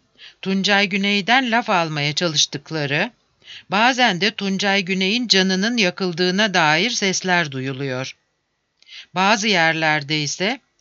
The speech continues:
kayıt cihazına bilinçsizce dokunmaktan kaynaklanan tıkırtı ve sürtünme sesleri, parazitler kulağa çarpıyor. Bu da sorgu odasında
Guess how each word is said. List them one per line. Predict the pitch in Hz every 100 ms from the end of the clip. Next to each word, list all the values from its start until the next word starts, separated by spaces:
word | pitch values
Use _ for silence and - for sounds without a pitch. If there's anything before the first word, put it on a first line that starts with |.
| - - _
kayıt | - 196 240 - -
cihazına | 190 170 160 151 160 170 226
bilinçsizce | 190 185 202 190 - 262 185 220
dokunmaktan | 180 160 185 175 170 - 196 196
kaynaklanan | 190 175 156 147 143 165 147 147 165 247 - - - -
tıkırtı | 196 - 208 175 269 240
ve | 233
sürtünme | - 190 156 196 196 190
sesleri, | 175 123 - 139 131 139 226 _ _ - -
parazitler | 180 180 190 175 185 190 214 226
kulağa | 185 175 165
çarpıyor. | - 160 131 127 139 123 123 - _ _ _ _ _ _ - - 156
Bu | 214
da | 190 254
sorgu | - 202 202 196 254
odasında | 175 160 156 151 147 147 185